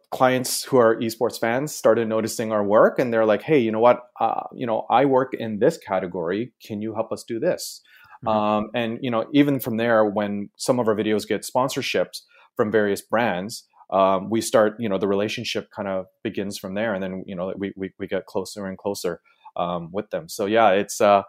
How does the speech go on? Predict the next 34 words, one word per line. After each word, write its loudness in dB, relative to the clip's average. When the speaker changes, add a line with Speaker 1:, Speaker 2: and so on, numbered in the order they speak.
Speaker 1:
it's -2
all 10
organic, 4
um, -2
but 4
it's 0
nice -6
because, 0
you -4
know, 2
allows, 4
allows 4
our -2
team -10
to -14
kind -6
of -4
work -2
on -6
different -10
things -8
as -16
well. -8
Speaker 2:
Okay, 0
well, 2
Roger, 6
if -2
we 0
ever 2
encounter -2
each -4
other 2
on, 0
uh, 0